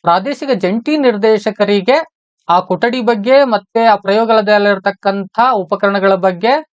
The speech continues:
ವಿವರಗಳನ್ನ ಮತ್ತೆ ವಿಶೇಷ ಅನುಮತಿಯನ್ನ, ಕಡಿಮೆ ಇದೆ ಸ್ಟ್ರೆಂತ್ ನಾವು ಪ್ರಾಕ್ಟಿಕಲ್ ನಡೆಸ್ತೀವಿ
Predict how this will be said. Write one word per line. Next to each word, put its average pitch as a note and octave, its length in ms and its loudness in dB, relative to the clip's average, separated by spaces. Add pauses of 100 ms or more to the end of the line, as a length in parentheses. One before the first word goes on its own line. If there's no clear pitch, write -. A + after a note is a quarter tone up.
(260)
ವಿವರಗಳನ್ನ G3 720 0 (580)
ಮತ್ತೆ A#3 220 0
ವಿಶೇಷ G#3 520 -2
ಅನುಮತಿಯನ್ನ, G3+ 560 -2 (220)
ಕಡಿಮೆ G#3+ 300 -2
ಇದೆ G#3 160 -2
ಸ್ಟ್ರೆಂತ್ G3 420 -2
ನಾವು G3 280 0
ಪ್ರಾಕ್ಟಿಕಲ್ F#3 480 -4
ನಡೆಸ್ತೀವಿ F3 640 -2